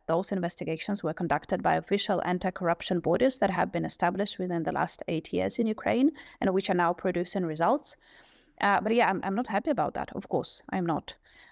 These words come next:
Uh, and I want Ukraine to win this war as a democratic state. That's absolutely a given. We don't want to win this war as, as, you know, uh, anything el-, less than that.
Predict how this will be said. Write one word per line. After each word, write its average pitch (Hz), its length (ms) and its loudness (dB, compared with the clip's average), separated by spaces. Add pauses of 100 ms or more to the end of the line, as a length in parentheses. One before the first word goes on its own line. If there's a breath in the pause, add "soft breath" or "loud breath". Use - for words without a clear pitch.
Uh, - 40 4
and 180 340 4
I 190 100 6
want 220 400 4
Ukraine 214 680 0
to - 120 -2
win 214 260 2
this 185 280 -6
war 226 420 4 (440)
as 202 180 2
a 196 60 4
democratic 185 840 0 (160)
state. - 520 -4 (420)
That's 180 240 4
absolutely 175 680 0
a 156 40 0
given. 185 460 0 (360)
We 208 160 4
don't 202 120 4
want 190 240 2
to 180 80 -2
win 185 220 2
this 156 260 -8
war 170 280 4
as, - 220 2
as, 156 300 -2
you 170 120 -2
know, 120 240 0 (400 soft breath)
uh, - 100 4 (100)
anything 170 360 2
el-, - 140 0 (100)
less 190 380 4
than 170 160 -4
that. - 340 -8